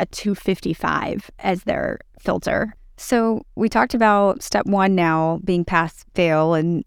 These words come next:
Speaker 2: you know, there's gonna be a little bit of a mixed bag for a little bit potentially, and that filter is not gonna be applicable anymore.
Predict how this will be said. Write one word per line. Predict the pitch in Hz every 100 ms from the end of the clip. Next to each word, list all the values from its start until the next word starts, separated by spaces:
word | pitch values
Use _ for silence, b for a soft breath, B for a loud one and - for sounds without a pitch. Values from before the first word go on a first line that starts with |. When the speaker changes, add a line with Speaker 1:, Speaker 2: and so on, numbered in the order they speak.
| -
Speaker 2:
you | 180
know, | 156 156 160
there's | 156 -
gonna | 180
be |
a | 165
little | 180 180
bit | 170
of | 160
a | 160 160
mixed | 175 175 - -
bag | 175 160 160 -
for | 160
a |
little | 165
bit | 151 -
potentially, | - - - - 147 147 160 185 -
and | 170 165 160
that | - 180 175 - - _
filter | - 160 170 - 156 156 175 226 -
is | 180
not | 175 160
gonna | 160
be |
applicable | 156 156 151 147 147
anymore. | 147 143 147 147 170